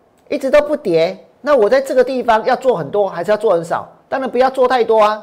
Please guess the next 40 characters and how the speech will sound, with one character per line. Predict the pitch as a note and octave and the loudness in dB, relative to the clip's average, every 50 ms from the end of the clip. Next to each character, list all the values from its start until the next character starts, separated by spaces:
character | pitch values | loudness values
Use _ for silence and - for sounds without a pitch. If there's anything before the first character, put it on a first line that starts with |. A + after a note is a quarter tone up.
| - | -2
对 | - B3+ | 2 2
不 | B3+ B3+ | 4 4
对？ | C#4 C4+ - - - - - - _ _ _ | 4 0 0 -6 -12 -20 -20 -20 _ _ _
可 | _ G3+ | _ -4
是 | G#3+ D4+ | -4 -4
现 | C#4+ - - - E4 C#4+ B3 A#3 | -6 -6 -4 0 0 0 2 2
在 | A#3 B3+ G#3+ E3+ - - - | 0 0 0 0 -2 -6 -12
情 | - F3+ E3+ | -10 -6 -4
况 | G3+ G3+ G3+ | -4 -4 -4
不 | G3 G3+ | -2 -4
一 | E3+ E3+ | 0 2
样 | F#3 F3 D#3+ | 0 0 0
哦， | D#3+ D3+ D3+ D#3 D#3+ - _ _ _ _ _ _ _ _ _ _ _ | 0 -4 -4 -4 -8 -14 _ _ _ _ _ _ _ _ _ _ _
情 | - - E3 G#3 | -10 -8 -4 0
况 | B3+ C4 A#3 F#3+ - | 2 2 2 0 -4
已 | E3+ D3+ | -10 -8
经 | D#3 A3+ | -6 -4
改 | A3+ G#3+ F3 D#3+ | -2 0 0 0
变 | D#3+ A3 G#3+ F3+ | 2 0 0 2
了 | F3 E3+ | 4 2
哦， | D#3+ E3 D#3+ - - | 2 2 -2 -6 -4
对 | - B3+ B3 | 2 2 4
不 | B3 | 4
对？ | B3+ C4 A3+ F3+ - - - _ _ _ | 4 0 -2 -4 -10 -18 -20 _ _ _
那 | - A#3+ | -10 -10
再 | A#3+ - D#4 C#4 | 0 2 4 4
来， | A3 F#3+ F3 F3 - | 4 4 2 2 0
我 | - D3+ | -2 -4
跟 | D3+ G3+ G3+ | -4 -4 -2
大 | G3+ F#3+ | -2 -4
家 | G3 | -4
说， | G3 G3+ F#3 F3 F#3 F#3+ - - _ _ _ _ _ _ _ _ | -2 -2 -2 -2 -4 -6 -12 -20 _ _ _ _ _ _ _ _
你 | _ C#3 | _ -12
们 | D3+ F3 | -10 -6
现 | B3 C4 | -4 -4
在 | C4+ | -4
所 | B3 - G3 E3+ | -2 0 0 0
看 | - - A#3 G#3+ | 0 -2 -4 -2
到 | G3 A3 G3 | 0 2 0
的， | F3 D#3 D3 | 2 0 -2